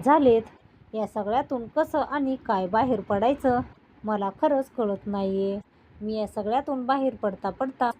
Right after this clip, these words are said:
या सगळ्यामध्ये इतकं अडकत चाललोय ना, मला खरंच कळत नाहीये की मी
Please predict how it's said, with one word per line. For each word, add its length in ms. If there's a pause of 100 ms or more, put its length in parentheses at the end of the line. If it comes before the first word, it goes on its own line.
(200)
या 160
सगळ्यामध्ये 640
इतकं 320
अडकत 440
चाललोय 360
ना, 240 (220)
मला 280 (100)
खरंच 280
कळत 340
नाहीये 360
की 220
मी 320